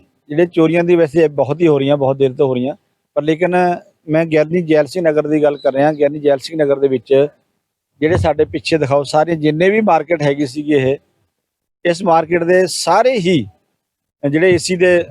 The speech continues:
ਇਹ ਲੱਗੇ ਹੋਏ ਆ, ਏ ਸੀ ਦੀਆਂ ਜਿਹੜੀਆਂ ਤਾਰਾਂ ਹੁੰਦੀਆਂ, ਤਾਂਬੇ ਦੀਆਂ ਤਾਰਾਂ ਹੁੰਦੀਆਂ, ਪਿੱਤਲ ਦੀਆਂ ਤਾਰਾਂ ਹੁੰਦੀਆਂ, ਉਹ ਤਾਰਾਂ ਨੂੰ, ਅਹ, ਚੋਰਾਂ ਨੇ ਸਾਫ਼ ਕਰ ਦਿੱਤਾ ਗਿਆ ਹੈ। ਤੇ ਅੱਜ ਜਿਹੜਾ ਪੁਲਿਸ ਨੂੰ ਭਾਵੇਂ ਕਿ ਸੂਚਨਾ ਦਿੱਤੀ ਗਈ ਹੈ, ਪਰ ਦੱਸਿਆ ਜਾ ਰਿਹਾ ਕਿ ਕਈ ਵਾਰ ਇਹ ਵਾਰਦਾਤਾਂ ਜਿਹੜੀਆਂ ਵਾਪਰ ਚੁੱਕੀਆਂ, ਪਰ ਲੇਕਿਨ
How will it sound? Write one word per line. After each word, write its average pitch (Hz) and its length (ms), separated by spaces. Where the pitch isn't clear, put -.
ਇਹ 170 160
ਲੱਗੇ 160 240
ਹੋਏ 156 200
ਆ, 160 100
ਏ 165 80
ਸੀ 143 140
ਦੀਆਂ 170 160
ਜਿਹੜੀਆਂ 170 180
ਤਾਰਾਂ 156 300
ਹੁੰਦੀਆਂ, 147 280
ਤਾਂਬੇ 143 340
ਦੀਆਂ 151 120
ਤਾਰਾਂ 143 260
ਹੁੰਦੀਆਂ, 139 360
ਪਿੱਤਲ 165 280
ਦੀਆਂ 165 140
ਤਾਰਾਂ 156 220
ਹੁੰਦੀਆਂ, 151 260
ਉਹ 196 100
ਤਾਰਾਂ 180 420
ਨੂੰ, 175 360
ਅਹ, 147 200
ਚੋਰਾਂ 165 400
ਨੇ 175 120
ਸਾਫ਼ 156 300
ਕਰ 143 160
ਦਿੱਤਾ 123 220
ਗਿਆ 113 160
ਹੈ। 101 200
ਤੇ 185 260
ਅੱਜ 175 180
ਜਿਹੜਾ 180 200
ਪੁਲਿਸ 170 280
ਨੂੰ 175 120
ਭਾਵੇਂ 165 300
ਕਿ 160 100
ਸੂਚਨਾ 156 320
ਦਿੱਤੀ 151 320
ਗਈ 151 140
ਹੈ, 175 60
ਪਰ 175 120
ਦੱਸਿਆ 160 300
ਜਾ 160 180
ਰਿਹਾ 160 160
ਕਿ 180 300
ਕਈ 226 260
ਵਾਰ 175 500
ਇਹ 185 160
ਵਾਰਦਾਤਾਂ 151 520
ਜਿਹੜੀਆਂ 165 200
ਵਾਪਰ 143 340
ਚੁੱਕੀਆਂ, 151 340
ਪਰ 165 140
ਲੇਕਿਨ 151 380